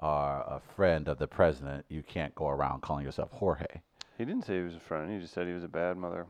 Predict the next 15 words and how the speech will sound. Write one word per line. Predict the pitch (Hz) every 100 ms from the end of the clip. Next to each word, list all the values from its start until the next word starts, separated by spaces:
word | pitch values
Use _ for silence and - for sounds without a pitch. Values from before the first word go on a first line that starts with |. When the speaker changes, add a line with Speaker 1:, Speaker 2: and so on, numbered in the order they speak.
| - _ -
Speaker 1:
I | 202
thought | - 294
him | 311
and | 311
Trump | - - -
was | -
like | - 190
boys. | 180 226 - - 139 - _ _ _ 101
Speaker 2:
Mm, | 95 95 98 98 -
Cuban | 131 120 107
people, | 107
you | 98
do | 90 95 95
have | 90 87 -
to, | 85 80